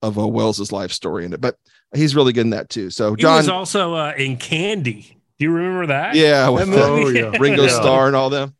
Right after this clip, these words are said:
Speaker 1: Yeah.
Speaker 2: Oh my God. Yeah, that was,
Speaker 1: Did a
Speaker 2: uh,
Speaker 1: lot of acting. And my,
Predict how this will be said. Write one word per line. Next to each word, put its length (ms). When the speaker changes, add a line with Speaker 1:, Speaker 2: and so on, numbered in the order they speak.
Speaker 1:
Yeah. 180
Speaker 2:
Oh 320
my 160
God. 460
Yeah, 320
that 140
was, 200
Speaker 1:
Did 80
a 60
Speaker 2:
uh, 20
Speaker 1:
lot 200
of 80
acting. 320
And 380
my, 240